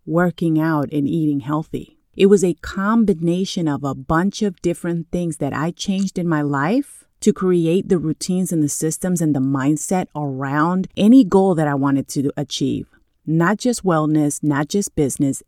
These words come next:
anything. It took many things in order for me to get there. And it's like that with anything that you think about.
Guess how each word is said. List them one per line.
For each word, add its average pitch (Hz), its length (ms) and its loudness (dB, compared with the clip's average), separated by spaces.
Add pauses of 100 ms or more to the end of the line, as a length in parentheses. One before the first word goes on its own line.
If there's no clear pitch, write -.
anything. 196 640 0
It 220 220 -4
took 214 340 -2 (300)
many 202 580 2
things 139 720 -4 (240)
in 185 240 2
order 185 260 2
for 180 160 -4
me 170 220 -2
to 170 140 -4
get 147 280 -4
there. 120 280 -12 (340)
And 202 140 4
it's - 180 -2
like 214 240 -2
that 220 180 0
with 170 200 0 (100)
anything 226 380 0
that 185 100 -2
you 156 140 -2
think 202 240 -2
about. 120 320 -6